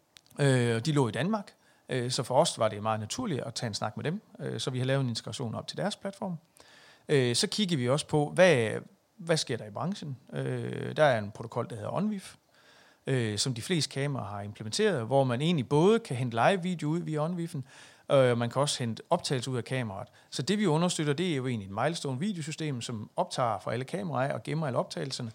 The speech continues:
Så kan vi streame dem, vi optager intet. Og så kan man også tage et enkeltstående kamera med OnVif, øh, som de fleste kameraer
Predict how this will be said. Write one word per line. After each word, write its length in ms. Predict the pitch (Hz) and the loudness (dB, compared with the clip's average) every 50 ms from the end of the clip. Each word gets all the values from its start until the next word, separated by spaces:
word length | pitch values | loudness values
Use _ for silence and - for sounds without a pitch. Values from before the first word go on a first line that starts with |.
| _ _ _ _ | _ _ _ _
Så 140 | - - 117 | -8 -8 -6
kan 120 | - 104 | -6 -6
vi 60 | 101 | -6
streame 380 | - - - 139 170 214 226 220 | -6 -4 -2 0 0 2 2 2
dem, 140 | 170 117 123 | 0 0 -2
vi 80 | 135 | -4
optager 320 | 117 117 - - - - 101 | -4 -6 -6 -8 -8 -8 -6
intet. 360 | 117 151 208 - 226 - - _ _ _ _ - - - - - - - | -4 -4 -4 -4 -6 -12 -18 _ _ _ _ -20 -20 -20 -20 -16 -6 -2
Og 100 | 139 135 | 0 0
så 80 | - 196 | 0 0
kan 100 | - 160 | 0 2
man 80 | 147 | 2
også 120 | 156 - - | 0 2 0
tage 120 | 160 127 | 0 0
et 60 | 113 | 2
enkeltstående 480 | - 180 170 135 - - 143 139 123 110 | 0 0 -2 -2 -2 -2 0 0 -2 0
kamera 460 | - 156 175 170 139 113 104 98 - - | 0 2 2 2 2 0 -2 -4 -6 -8
med 140 | - 113 104 | -6 -2 0
OnVif, 440 | 98 143 202 220 220 202 - - - - - - | 2 2 2 2 0 -2 -4 -10 -16 -16 -12 -8
øh, 120 | - 120 | -6 -6
som 140 | 117 - 120 | -6 -6 -6
de 80 | 110 117 | -8 -8
fleste 220 | - 135 123 - | -8 -8 -8 -8
kameraer 260 | - 123 117 113 113 | -10 -10 -8 -8 -6